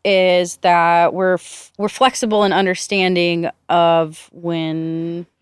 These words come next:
people need a break, you know, like, even if it's, you know, somewhat inconvenient for the workflow. Um,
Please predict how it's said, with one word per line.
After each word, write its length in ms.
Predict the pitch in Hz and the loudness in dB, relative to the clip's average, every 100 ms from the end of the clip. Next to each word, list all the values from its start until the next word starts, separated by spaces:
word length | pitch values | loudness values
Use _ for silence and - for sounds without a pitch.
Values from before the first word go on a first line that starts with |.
| _ _ | _ _
people 340 | _ - 151 202 | _ -12 -6 -2
need 200 | 226 247 | 0 0
a 40 | |
break, 500 | 233 339 392 - - | 0 2 4 2 -2
you 80 | 196 | -2
know, 240 | 180 180 220 | 2 2 4
like, 240 | 180 185 | 2 0
even 300 | - 208 208 | -2 -2 0
if 180 | 214 208 | -2 0
it's, 320 | 214 - - - | -4 -4 -12 -6
you 100 | 196 | -2
know, 320 | 175 170 - | 0 0 -2
somewhat 380 | - - 185 175 | -8 -6 -2 -2
inconvenient 840 | - 170 - 156 165 165 151 151 - | -4 -8 -10 -10 -8 -6 -6 -10 -14
for 360 | _ 160 151 156 | _ -6 -4 -6
the 120 | 156 | -6
workflow. 720 | 147 175 - - 254 262 262 - - _ _ _ - | -6 -6 -4 2 4 4 0 -6 -20 _ _ _ -2
Um, 600 | 180 165 165 160 156 | 2 2 2 -2 -6